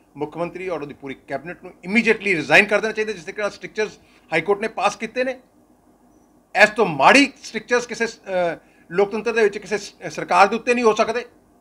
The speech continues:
ਉਹਦੀ ਕਾਰਜਪ੍ਰਣਾਲੀ 'ਤੇ ਨਹੀਂ ਹੋ ਸਕਦੇ। ਮੋਰਲ ਰਿਸਪੌਂਸਿਬਿਲਟੀ ਲੈਂਦੇ ਹੋਏ ਇੱਕ ਪੂਰੀ ਕੈਬਨਿਟ ਨੂੰ ਰਿਜ਼ਾਈਨ ਕਰਨਾ ਚਾਹੀਦਾ ਹੈ ਔਰ ਜਿਹੜੀ ਪੰ-, ਅ, ਚੋਣਾਂ ਜਿਹੜੀਆਂ ਹੈਗੀਆਂ ਉਹਨਾਂ ਨੂੰ ਇਮੀਡੀਏਟਲੀ ਰੱਦ ਕਰਕੇ ਨਿਰਪੱਖ ਤਰੀਕੇ ਨਾਲ ਇਹ ਚੋਣਾਂ ਹੋਣੀਆਂ ਚਾਹੀਦੀਆਂ ਨੇ। ਨਾਲ ਮੈਂ ਇੱਕ ਚੀਜ਼ ਹੋਰ ਕਰਨੀ ਚਾਹਾਂਗਾ,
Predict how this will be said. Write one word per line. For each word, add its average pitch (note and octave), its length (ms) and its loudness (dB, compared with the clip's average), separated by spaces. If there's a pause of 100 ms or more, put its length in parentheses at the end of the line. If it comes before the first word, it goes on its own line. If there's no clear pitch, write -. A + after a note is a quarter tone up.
(180)
ਉਹਦੀ G3+ 120 -6
ਕਾਰਜਪ੍ਰਣਾਲੀ A3 520 6
'ਤੇ A#3+ 100 -4
ਨਹੀਂ A#3+ 100 -2
ਹੋ A3 100 0
ਸਕਦੇ। A#3+ 300 -4 (1200)
ਮੋਰਲ A#3+ 240 10
ਰਿਸਪੌਂਸਿਬਿਲਟੀ G3 540 -6
ਲੈਂਦੇ F3 200 -4
ਹੋਏ F#3 60 -4
ਇੱਕ E3+ 100 -12
ਪੂਰੀ E3 160 -12
ਕੈਬਨਿਟ D3 280 -10
ਨੂੰ C#3 120 -14
ਰਿਜ਼ਾਈਨ B2 280 -4
ਕਰਨਾ G3 240 0
ਚਾਹੀਦਾ A#3 340 6
ਹੈ C#4 100 -2 (320)
ਔਰ E3 80 -6
ਜਿਹੜੀ E3 180 -6
ਪੰ-, E3 280 -14
ਅ, D#3+ 420 -8 (120)
ਚੋਣਾਂ F#3 240 0
ਜਿਹੜੀਆਂ G#3 160 0
ਹੈਗੀਆਂ G3 180 -2
ਉਹਨਾਂ F#3 120 -4
ਨੂੰ E3+ 80 -6
ਇਮੀਡੀਏਟਲੀ D#3+ 420 -6
ਰੱਦ D#3+ 240 2
ਕਰਕੇ A#3+ 480 2 (400)
ਨਿਰਪੱਖ G#3 360 2
ਤਰੀਕੇ G#3+ 280 -4
ਨਾਲ E3+ 280 0 (840)
ਇਹ E3 60 -12
ਚੋਣਾਂ E3+ 260 -2
ਹੋਣੀਆਂ D#3 180 0
ਚਾਹੀਦੀਆਂ C#3 240 -8
ਨੇ। G#2+ 100 -16
ਨਾਲ G3+ 220 8
ਮੈਂ C4 100 8
ਇੱਕ A#3+ 80 0
ਚੀਜ਼ A#3 120 -4
ਹੋਰ G3+ 160 2
ਕਰਨੀ C3 260 -10
ਚਾਹਾਂਗਾ, G#2+ 380 -20